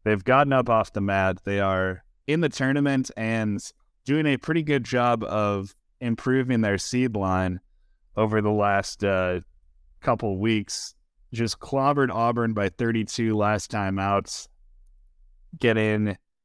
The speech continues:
rebounding boost, obviously, from the likes of Toppin and Tshiebwe. Being able to knock down shots. Reeves had a good game, uh, went eight of thirteen from three as a team. Um, and just,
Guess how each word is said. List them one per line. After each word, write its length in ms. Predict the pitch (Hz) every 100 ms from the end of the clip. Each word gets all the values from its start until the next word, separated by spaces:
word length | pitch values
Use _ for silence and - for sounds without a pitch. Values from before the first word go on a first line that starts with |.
| _ _ _ _ _ _ _ _ _
rebounding 640 | 107 143 147 147 143 139
boost, 320 | 127 135 135 -
obviously, 680 | 110 117 117 110 120 117 113
from 140 | 110
the 60 | 104
likes 280 | 104 98
of 140 | 104 92
Toppin 360 | 113 110 107
and 140 | 101 85
Tshiebwe. 640 | - 117 104 107 104 104 - _ -
Being 200 | 131 143
able 400 | 127 127 127 123
to 160 | -
knock 340 | 98 104 110 -
down 280 | 107 101
shots. 480 | 87 - 104 101 -
Reeves 360 | 92 104 113 110
had 160 | 110
a 40 | 107
good 280 | 107 107 98
game, 440 | 107 104 107 104 -
uh, 260 | 92 90 90
went 220 | 95 104 -
eight 180 | 113
of 100 | 113
thirteen 680 | - 107 98 - 104 104 98 - - -
from 280 | - 117 110
three 560 | - 107 110 107 104 107 -
as 220 | 110 101
a 140 | 92
team. 580 | 87 - 117 123 131 135 - -
Um, 400 | 101 98 95 95
and 200 | 110 110
just, 400 | 117 110 - -